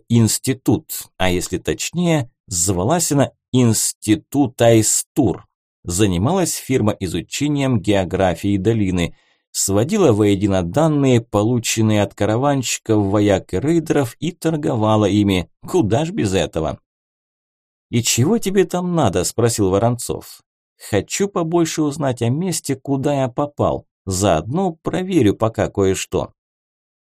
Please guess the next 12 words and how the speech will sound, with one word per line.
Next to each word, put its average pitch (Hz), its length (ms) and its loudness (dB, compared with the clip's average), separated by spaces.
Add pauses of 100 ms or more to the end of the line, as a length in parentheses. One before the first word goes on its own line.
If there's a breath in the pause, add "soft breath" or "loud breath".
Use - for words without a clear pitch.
(240)
Оказалось, 127 640 2
что - 220 -4
несмотря 156 540 0
на 160 120 2
то, 165 220 2
что - 200 -2
у 131 100 0
южных 120 500 2
границ 117 420 0
много 107 360 0
богатых 92 640 -2
кластеров, 165 680 -4